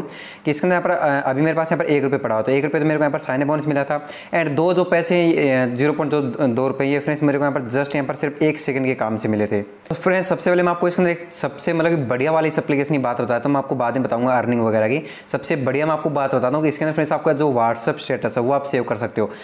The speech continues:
आपको पता है यहाँ पर WhatsApp स्टेटस यहाँ पर मतलब कि सेव करना यहाँ पर मतलब कि आपको यहाँ पर अलग, अलग, आप सब यहाँ पर अलग-अलग एप्लीकेशन ढूंढते रहते हो, कौन सी एप्लीकेशन से WhatsApp स्टेटस सेव करें। और आप मतलब मंगवाते भी रहते हो कि भाई ये स्टेटस भेज दे मेरे को, ये स्टेटस भेज दे, तो आप सबको मंगवाने की भी ज़रूरत नहीं पड़ेगी। आप थ्री डॉट पे क्लिक करोगे तो फ्रेंड्स इसके अंदर आपको एक ऑप्शन मिल जाएगा WhatsApp स्टेटस सेवर।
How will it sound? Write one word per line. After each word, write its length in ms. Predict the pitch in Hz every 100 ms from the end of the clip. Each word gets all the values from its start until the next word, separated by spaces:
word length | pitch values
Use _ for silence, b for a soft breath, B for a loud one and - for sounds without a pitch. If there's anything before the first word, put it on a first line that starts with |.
| B 110
आपको 220 | 123 151
पता 160 | 160
है 60 | 160
यहाँ 120 | 170
पर 60 | 139
WhatsApp 340 | 120 123 151
स्टेटस 260 | - 147 156
यहाँ 80 | 143
पर 80 | 135
मतलब 180 | 139
कि 100 | 143 139
सेव 180 | 131
करना 160 | 131 135
यहाँ 80 | 127
पर 120 | 127
मतलब 220 | 131 123
कि 80 | 127
आपको 200 | 123 139
यहाँ 60 | 127
पर 80 | 123
अलग, 300 | 117 139 -
अलग, 240 | 123 123
आप 140 | 120 -
सब 120 | 123
यहाँ 80 | 120
पर 60 |
अलग-अलग 320 | 123 117 123 117
एप्लीकेशन 360 | 127 120 123
ढूंढते 240 | 113 110 123
रहते 180 | 107
हो, 40 | 120
कौन 160 | 117
सी 100 | 113 110
एप्लीकेशन 280 | 120 117
से 60 | 120
WhatsApp 340 | 110 110 117
स्टेटस 300 | 113 120 117
सेव 120 | 120 110
करें। 220 | 117 139 B B B B
और 260 | 131 135 135
आप 220 | 135 143
मतलब 160 | 156 156
मंगवाते 320 | 143 147 151
भी 60 | 151
रहते 180 | 147
हो 40 | 147
कि 40 |
भाई 100 | 139
ये 100 | 135
स्टेटस 280 | 131 139 131 123
भेज 200 | 120 120
दे 100 | 120
मेरे 160 | 120 120
को, 100 | 120
ये 60 |
स्टेटस 340 | 113 127 117 110
भेज 160 | 110
दे, 80 | 131
तो 80 | 135
आप 120 | 131
सबको 220 | 143 139
मंगवाने 340 | 123 117 120 131
की 80 |
भी 60 | 135
ज़रूरत 220 | 127 117
नहीं 100 | 117
पड़ेगी। 260 | - 113 156 B B B 135
आप 180 | 143 -
थ्री 100 | 151
डॉट 180 | 170
पे 60 | 175
क्लिक 240 | - 165
करोगे 160 | 170 170
तो 60 | 165
फ्रेंड्स 220 | 170 160
इसके 200 | 151 156
अंदर 100 | 160
आपको 140 | 160
एक 120 | 156
ऑप्शन 240 | 135 127 147
मिल 100 | 131
जाएगा 180 | 139 156
WhatsApp 560 | 117 117 117 - 156
स्टेटस 380 | - 131 120 117
सेवर। 200 | 110